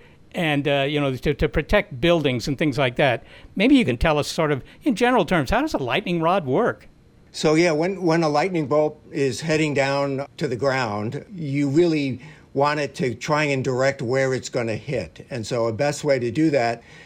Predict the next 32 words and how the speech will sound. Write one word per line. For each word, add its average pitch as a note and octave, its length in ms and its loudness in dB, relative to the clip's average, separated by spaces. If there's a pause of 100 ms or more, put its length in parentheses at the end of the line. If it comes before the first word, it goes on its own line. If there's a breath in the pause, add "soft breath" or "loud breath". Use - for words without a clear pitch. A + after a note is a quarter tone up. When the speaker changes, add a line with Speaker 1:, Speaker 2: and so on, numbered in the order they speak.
(100)
Speaker 2:
is C3 140 -4
to C#3+ 100 -2
put D3 240 0
up C3+ 280 2
a C3 220 -2
really C#3+ 400 2
good C#3 320 0
conductor, B2+ 580 0
like A#2+ 220 0
a A2+ 40 -4
piece C3+ 260 -8
of A#2 60 -4
metal, A#2+ 460 -2 (300 loud breath)
with C3 180 -4
a A#2 60 -2
point D3+ 460 0
on C3+ 160 2
the B2 160 0
end, G#2+ 400 0 (240 loud breath)
so B2+ 180 -2
that A#2+ 140 2
when B2 100 -2
the A#2+ 80 0
lightning C3+ 380 0
bolt C3 280 0
comes A2 220 -6
down, D3 380 0
it A2+ 120 -2
hits - 300 -6
that A#2 220 -2
lightning C3 460 -2
rod, A2 380 -2